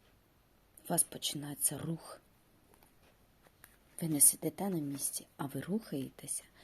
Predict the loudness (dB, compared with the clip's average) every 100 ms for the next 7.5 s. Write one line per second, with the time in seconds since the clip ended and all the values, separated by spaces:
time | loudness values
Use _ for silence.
0 | -20 -20 -2 2 2 0 -2 -2 -2 0
1 | 2 2 0 -4 -4 -2 -2 -2 -2 -2
2 | -2 -4 -6 -10 -12 -18 -18 -18 -18 -20
3 | -14 -4 -4 -4 -6 -4 -4 -4 -6 -8
4 | -16 -18 -20 -20 -20 -20 -20 -20 -20 -20
5 | -20 -20 -20 -20 -20 -20 -16 -8 -4 0
6 | 0 0 -2 -2 -6 -4 -4 -4 -4 -8
7 | -6 -10 -6 -4